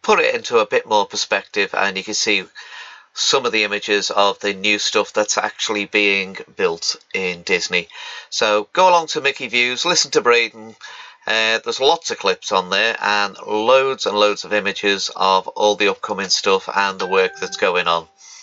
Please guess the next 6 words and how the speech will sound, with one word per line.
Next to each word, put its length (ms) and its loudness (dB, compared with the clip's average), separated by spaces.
Right, 580 2
that 480 0
was 280 2
our 180 4
last 320 0
clip 300 -4